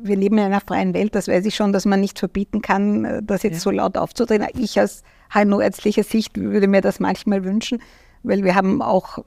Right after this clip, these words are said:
Speaker 1: teilweise Patienten, die einmal bei einem Popkonzert, bei einem Lautsprecher sitzen und einen, einen Hörschaden mit Tinnitus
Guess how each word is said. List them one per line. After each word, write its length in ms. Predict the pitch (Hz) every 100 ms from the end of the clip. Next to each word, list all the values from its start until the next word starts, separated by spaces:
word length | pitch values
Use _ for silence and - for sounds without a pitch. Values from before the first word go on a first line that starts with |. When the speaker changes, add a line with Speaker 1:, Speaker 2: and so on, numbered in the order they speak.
| -
Speaker 1:
teilweise 380 | 165 202 190 214
Patienten, 500 | 196 - 185 220 220
die 160 | 214 -
einmal 460 | 185 196 208 220
bei 140 | 220 208
einem 280 | 208 202
Popkonzert, 760 | - 214 - - 214 226 220 -
bei 80 | 214
einem 180 | 208 196
Lautsprecher 560 | 175 - - 202 214
sitzen 420 | 202 226 - 233 226 - - _ -
und 180 | 208 214
einen, 600 | 196 202 208 214 208 - - -
einen 180 | 190 185
Hörschaden 580 | 175 160 - 202 214
mit 140 | 220 220
Tinnitus 720 | 220 220 220 208 - -